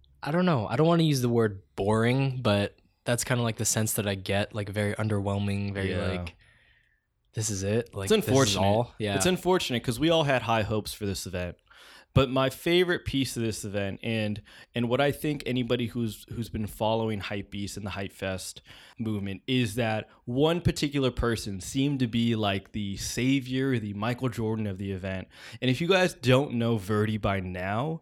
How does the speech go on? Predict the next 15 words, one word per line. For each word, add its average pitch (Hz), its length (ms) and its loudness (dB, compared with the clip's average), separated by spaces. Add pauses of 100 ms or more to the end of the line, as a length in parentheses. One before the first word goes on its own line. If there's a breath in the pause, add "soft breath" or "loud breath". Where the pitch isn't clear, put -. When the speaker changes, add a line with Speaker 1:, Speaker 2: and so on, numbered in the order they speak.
Speaker 2:
you 113 120 0
should 110 200 -2
really 123 300 4
get 127 180 0
familiar 107 400 4
with 98 140 2
who 110 100 4
this 92 180 2
guy 85 220 2
is, 76 460 -4
because 104 240 -8
he 131 140 -2
was 117 160 -2
posted 113 580 -4
in 104 160 -8